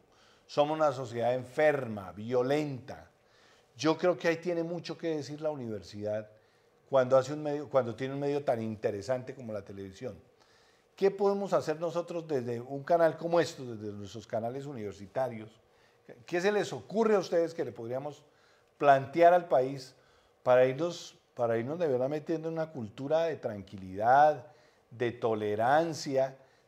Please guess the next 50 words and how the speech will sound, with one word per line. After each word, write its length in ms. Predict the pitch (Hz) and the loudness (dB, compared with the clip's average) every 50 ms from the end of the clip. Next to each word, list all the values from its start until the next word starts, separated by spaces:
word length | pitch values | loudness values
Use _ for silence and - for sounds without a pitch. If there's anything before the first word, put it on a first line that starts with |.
| _ - | _ -4
de 120 | 123 123 | 0 2
dejar 340 | 123 120 117 117 123 135 151 | 2 2 4 4 4 4 2
de 100 | 160 160 | 0 -2
ser 180 | 165 165 165 165 | -4 -4 -2 0
tan 140 | 170 160 | 2 2
enfermos? 400 | 143 123 113 170 185 151 120 104 | 2 2 0 0 0 0 -2 -6
Porque 220 | 92 - 104 - 113 | -8 -8 -6 -4 -2
además 240 | 104 104 113 127 143 | -2 0 -2 -2 -2
venimos 320 | 175 185 185 180 180 170 | -2 -2 -2 -2 -2 -2
de 80 | 170 170 | -4 -8
un 40 | |
conflicto 540 | 160 - 170 156 131 165 160 143 135 165 156 | -8 -6 -8 -6 -6 -8 -8 -8 -8 -8 -8
complicado 640 | 151 135 110 101 107 104 - - 127 127 127 127 - - - - _ _ _ _ _ _ _ _ _ _ | -8 -10 -10 -10 -12 -6 0 2 4 4 4 2 -2 -8 -20 -20 _ _ _ _ _ _ _ _ _ _
que 120 | - 160 | 6 8
de 120 | 156 151 143 | 8 8 8
pronto 280 | - 165 165 165 202 196 | 6 2 0 0 0 0
en 60 | 190 | 0
las 120 | 180 165 | 0 0
ciudades 240 | 170 160 143 147 160 | 2 2 0 0 0
no 120 | 175 180 170 | -2 -6 -6
se 100 | 180 170 | -6 -4
siente, 400 | 185 196 190 147 - - 90 82 - _ _ _ _ - | -4 -4 -4 -4 -8 -12 -14 -16 -18 _ _ _ _ -6
que 140 | - 123 123 | -4 0 2
ya 100 | 147 151 | 4 2
es 80 | 151 151 | 2 2
una 140 | 180 180 175 | -2 -2 0
guerra 300 | 175 175 170 175 170 170 | 2 4 4 4 2 2
pequeña, 480 | 156 120 - 160 160 156 160 160 156 | -2 -6 -4 -4 -4 -2 -2 -4 -4
que 80 | - 165 | -4 -6
eran 160 | 156 156 156 | -6 -6 -6
como 260 | 151 156 143 120 107 | -10 -12 -12 -12 -12
los 260 | 98 98 95 - - _ _ _ _ _ _ _ _ - | -12 -14 -16 -18 -20 _ _ _ _ _ _ _ _ -2
residuos 520 | 127 127 131 123 131 147 156 160 165 160 | 2 2 2 2 2 0 0 0 2 2
de 100 | 156 143 | 2 2
la 100 | 127 117 | 2 4
Guerra 240 | 117 127 127 139 135 | 4 4 4 4 4
Fría, 300 | - 175 143 123 113 - | 2 0 -2 -2 0 0
pero 300 | 135 135 139 143 135 - - - - _ _ _ _ _ _ _ | 2 4 4 4 2 0 -6 -16 -20 _ _ _ _ _ _ _
que 100 | - 147 | 2 4
de 140 | 139 131 131 | 6 6 6
todas 200 | 127 156 165 170 | 6 6 6 6
maneras 200 | 170 165 151 143 | 6 2 2 0
en, 100 | 165 156 | -2 -4
en 260 | 139 135 135 135 123 123 | -4 -4 -4 -4 -4 -4
los 200 | 120 113 107 - | -4 -6 -6 0
campos 560 | - 156 156 160 156 151 139 165 160 143 - | 4 6 6 6 6 4 -2 -8 -8 -6 -6
y 40 | 143 | -8
en 80 | 117 104 | -8 -4
zonas 240 | 131 135 135 143 147 | -2 -2 -2 -2 -2
marginales 680 | 147 131 117 113 117 117 120 123 131 139 135 - - | -4 -4 -6 -6 -4 -4 -4 -2 -4 -4 -8 -10 -18